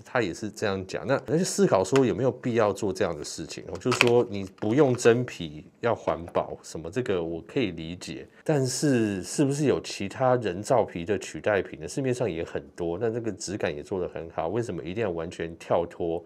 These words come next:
连假的皮、人工皮都不能去使用它？我不知道这个想法是什么。然后这个看起来就真的有点，你侧面去看它有点像那种就是布啦，哦，那有点那种绒布感。那你去碰它的时候，这种细细的触纹啊，这个感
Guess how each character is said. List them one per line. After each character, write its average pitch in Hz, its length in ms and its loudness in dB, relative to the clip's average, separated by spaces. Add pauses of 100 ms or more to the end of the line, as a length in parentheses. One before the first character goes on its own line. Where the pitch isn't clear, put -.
连 98 200 -4
假 90 240 2
的 80 100 -4
皮、 87 200 -10
人 90 160 -4
工 104 160 -2
皮 82 160 -8
都 95 100 -6
不 92 140 -6
能 78 120 -4
去 87 120 -10
使 76 220 -12
用 78 200 -6
它？ 69 200 -8 (140)
我 - 60 -18
不 85 60 -18
知 101 60 -6
道 110 100 0
这 123 100 -4
个 101 60 0
想 87 180 -6
法 80 120 -6
是 - 140 -10
什 87 140 -10
么。 71 100 -8
然 107 80 -2
后 131 60 -2
这 233 140 0
个 180 100 4
看 160 300 0
起 - 160 -4
来 92 100 4
就 143 120 0
真 151 180 0
的 156 80 4
有 104 160 2
点， 92 280 0
你 101 80 -8
侧 165 220 4
面 147 160 4
去 135 60 -2
看 131 180 0
它 123 60 0
有 113 80 2
点 104 120 0
像 107 160 -2
那 101 120 0
种 80 360 -4
就 110 120 -4
是 110 100 -6
布 90 320 -2
啦， 60 240 -6
哦， 80 220 0
那 107 80 -4
有 98 160 -2
点 98 140 -4
那 104 60 0
种 87 120 -2
绒 80 220 -8
布 92 180 -4
感。 - 220 -6
那 107 80 -4
你 95 80 -6
去 104 60 -4
碰 101 260 -6
它 92 200 -2
的 80 80 -2
时 80 220 -10
候， 76 240 -2
这 120 100 0
种 87 120 -2
细 - 260 -6
细 101 180 -4
的 80 120 -6
触 78 300 -6
纹 60 140 -10 (220)
啊， - 320 -16
这 127 100 -6
个 104 100 -4
感 - 180 -8